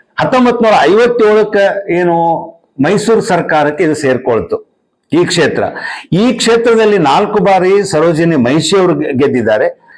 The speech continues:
ಡಿ ಕೆ ನಾಯ್ಕರ್ ಅವರು ನಾಲ್ಕು ಬಾರಿ ಗೆದ್ದಿದ್ದಾರೆ. ನಾಲ್ಕು ಬಾರಿ ಈಗ ಪ್ರಹ್ಲಾದ್ ಜೋಶಿ ಅವರು ಗೆದ್ದಿದ್ದಾರೆ.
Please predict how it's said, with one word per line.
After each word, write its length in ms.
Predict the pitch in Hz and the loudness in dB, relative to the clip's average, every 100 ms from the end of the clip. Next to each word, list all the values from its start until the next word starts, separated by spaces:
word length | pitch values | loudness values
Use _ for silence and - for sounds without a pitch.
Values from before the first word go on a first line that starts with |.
| - - _ - | -20 -20 _ -4
ಡಿ 140 | 131 156 | -2 0
ಕೆ 160 | 165 | 0
ನಾಯ್ಕರ್ 380 | 165 143 143 156 | 0 0 0 0
ಅವರು 220 | 143 165 | 2 2
ನಾಲ್ಕು 380 | 180 127 170 - | 2 0 0 0
ಬಾರಿ 200 | 139 131 | 0 0
ಗೆದ್ದಿದ್ದಾರೆ. 460 | 120 101 92 - 127 | 0 0 -2 -2 0
ನಾಲ್ಕು 380 | 147 214 214 214 | 2 2 2 2
ಬಾರಿ 240 | 208 202 | 4 4
ಈಗ 420 | 208 202 160 190 220 | 2 0 0 2 2
ಪ್ರಹ್ಲಾದ್ 440 | 240 135 160 180 156 | 0 0 2 2 0
ಜೋಶಿ 260 | 156 156 | -2 0
ಅವರು 180 | 151 143 | 0 0
ಗೆದ್ದಿದ್ದಾರೆ. 760 | 131 127 123 98 - - - | 0 0 0 -2 -4 -14 -14